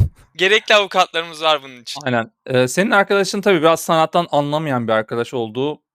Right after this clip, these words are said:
Speaker 2: çok malum. Hani Almanlara nüksetmeyelim. Çünkü ben başka Alman arkadaşıma sorduğum zaman şarkı hakkında olumlu fikirlerini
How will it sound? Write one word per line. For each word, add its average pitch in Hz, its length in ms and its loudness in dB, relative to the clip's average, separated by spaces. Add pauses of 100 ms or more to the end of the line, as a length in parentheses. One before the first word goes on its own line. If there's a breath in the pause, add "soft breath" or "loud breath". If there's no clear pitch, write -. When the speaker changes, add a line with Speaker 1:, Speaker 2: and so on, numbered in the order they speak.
(200)
Speaker 2:
çok - 260 -6
malum. 117 440 0
Hani 123 140 -6
Almanlara 127 760 0
nüksetmeyelim. 123 540 -8
Çünkü 113 200 -20
ben 127 200 0
başka 131 260 2
Alman 127 240 2
arkadaşıma 117 420 -4 (420)
sorduğum 127 420 4
zaman 131 380 0
şarkı 147 400 0
hakkında 151 260 -2
olumlu 156 420 0
fikirlerini 131 600 0